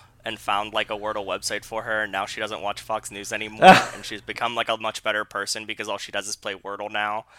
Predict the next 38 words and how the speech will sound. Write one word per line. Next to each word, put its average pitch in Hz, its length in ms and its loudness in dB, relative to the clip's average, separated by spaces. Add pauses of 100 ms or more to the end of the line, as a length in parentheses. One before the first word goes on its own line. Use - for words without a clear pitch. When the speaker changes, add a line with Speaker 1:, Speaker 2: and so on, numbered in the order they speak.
(520)
Speaker 1:
And 120 140 -4
so 110 120 -4
she 113 120 -6
just 107 160 -6
texts - 240 -2
me 110 120 -4
about 101 260 0
bitching 104 300 -4
about 98 260 -2
Wordle 107 320 -4
and 101 100 -2
not 101 200 0
being 104 240 0
able 101 160 -2
to 101 60 -10
figure 101 260 -4
it 98 80 -2
out 104 220 4
or 104 120 -4
getting 101 320 -4
them 101 180 -8
right, 101 360 -2
as 101 120 -6
opposed 104 360 -6
to 104 40 -10
texting 101 360 -6
me 101 80 -8
about, 98 320 -4
like, 98 340 -4
you 104 140 -8
know, 87 240 -10 (240)
lizard 107 300 -6
monsters 107 640 -2
and 92 280 -10
Speaker 2:
<laughs> - 320 -2
Speaker 1:
stuff - 280 -4
like 95 160 -4
that." 98 300 -2